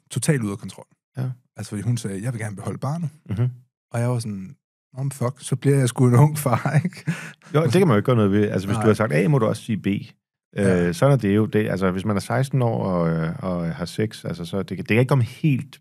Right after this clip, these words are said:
Speaker 2: øh, bag på en, at der er
Speaker 1: Nej.
Speaker 2: en vis risiko for, at det går den vej.
Speaker 1: Men hvad
Speaker 2: Mm.
Speaker 1: tænker du sådan generelt sådan om, om, om mandens forhold i det samfund, eller om, man kan sige, om, om mandens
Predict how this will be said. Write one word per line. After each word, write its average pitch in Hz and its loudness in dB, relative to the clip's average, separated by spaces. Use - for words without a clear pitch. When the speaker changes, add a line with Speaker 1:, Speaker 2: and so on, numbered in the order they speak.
Speaker 2:
øh, 92 -2
bag 104 -4
på 95 -4
en, 92 -2
at 104 -6
der 95 -4
er 92 -2
Speaker 1:
Nej. 92 -2
Speaker 2:
en 98 0
vis 92 0
risiko 95 -2
for, 92 0
at 85 -4
det 92 -4
går 87 -4
den 87 -4
vej. 85 -6
Speaker 1:
Men 117 0
hvad 117 4
Speaker 2:
Mm. 113 2
Speaker 1:
tænker 160 2
du 139 0
sådan 135 0
generelt 123 -2
sådan 135 -2
om, 110 -2
om, 98 -6
om 101 -6
mandens 117 -6
forhold 113 -2
i 107 -6
det 107 -12
samfund, 104 -8
eller 98 -6
om, 101 -8
man 101 -8
kan 95 -12
sige, 101 -10
om, 98 -6
om 101 -10
mandens 110 -8